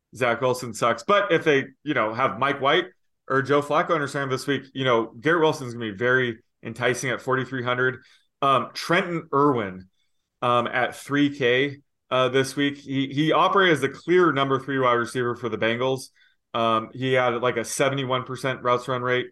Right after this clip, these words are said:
Uh, and the Bengals just released Mike Thomas, so that clears up even more potential routes for Irwin. Um, you know, this is if Ja'Marr Chase misses again this week, which I think will happen.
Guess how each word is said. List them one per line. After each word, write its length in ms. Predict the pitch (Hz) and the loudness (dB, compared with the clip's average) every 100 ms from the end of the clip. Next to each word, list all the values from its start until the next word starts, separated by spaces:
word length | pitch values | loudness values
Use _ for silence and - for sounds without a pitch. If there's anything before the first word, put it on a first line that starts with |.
| _ _ _ | _ _ _
Uh, 180 | 127 127 | 0 0
and 80 | 127 | 2
the 60 | 139 | 2
Bengals 300 | 160 175 147 | 4 4 2
just 180 | 156 139 | 0 0
released 320 | 139 147 139 | 0 0 -2
Mike 220 | 131 120 | -4 -2
Thomas, 400 | 127 127 107 - | -2 -2 -4 -8
so 60 | 110 | -2
that 260 | 120 - | -2 -2
clears 260 | _ 139 127 | _ -2 0
up 160 | 120 123 | -2 -4
even 220 | 120 107 | -8 -6
more 400 | 113 127 107 92 _ _ _ _ | -4 -2 -2 -4 _ _ _ _
potential 400 | 123 127 117 120 | -6 -4 -2 -2
routes 320 | 110 110 104 | 2 0 0
for 180 | - 117 | -8 -4
Irwin. 460 | 120 117 113 110 - | 0 2 0 -2 -2
Um, 300 | 117 110 107 | -2 -2 -2
you 80 | 143 | 2
know, 120 | 131 | 2
this 220 | 127 180 | 4 2
is 200 | 156 123 - | 2 -2 2
if 260 | 180 - - | 0 0 -8
Ja'Marr 340 | 123 131 117 | -4 0 0
Chase 400 | - 117 101 - _ _ _ _ _ _ | 0 -4 -4 -12 _ _ _ _ _ _
misses 400 | 131 127 135 123 | -2 -2 0 -2
again 240 | 120 120 | 2 0
this 180 | 127 123 | 0 -2
week, 240 | 139 135 | -2 0
which 140 | 123 120 | -2 -2
I 120 | 110 | -4
think 280 | 107 147 139 | -2 -6 -2
will 120 | 143 | -2
happen. 420 | 131 131 135 131 | 0 0 -2 -4